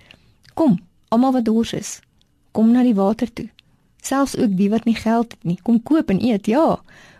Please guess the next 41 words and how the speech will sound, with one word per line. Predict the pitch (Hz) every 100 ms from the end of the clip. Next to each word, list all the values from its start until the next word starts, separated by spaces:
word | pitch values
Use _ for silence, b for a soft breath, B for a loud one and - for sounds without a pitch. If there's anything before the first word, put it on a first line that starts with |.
| b
kom | 233 226
koop | 311 330 -
sonder | 247 311 247
geld | 226 226 185
en | 165 202
sonder | - 277 269
om | 214
te | 208
betaal, | 190 - 190 - - _
wyn | 208 185 226 226
en | 202
melk. | 185 - - - _ _ _ _ _ _ _ _ -
En | 214
dink | 220 254
aan | 220
die | 208 190
oorvloed | 277 - 185 - - B B B B
van | - 240
die | 226
boom | 190 277 339
van | 220
die | 185
lewe | 165 190 214 262 -
in | 214 214
Openbaring | 226 220 202 202 226 226
tweeëntwintig | 233 233 233 226
vers | 240 226 -
twee. | 254 214 202 _ _ _ _ -
Hy | 202
dra | 196 208 220
twaalf | - 240 269 277 -
keer | 254 254
per | 247 202
jaar | 190 185 202
vrugte. | - 247 - - _ b b b b b
Elke | 320 381 370 320
maand | 208 220 294 254
lewer | 190 165 -
hy |
sy | 190 -
vrugte. | - - - -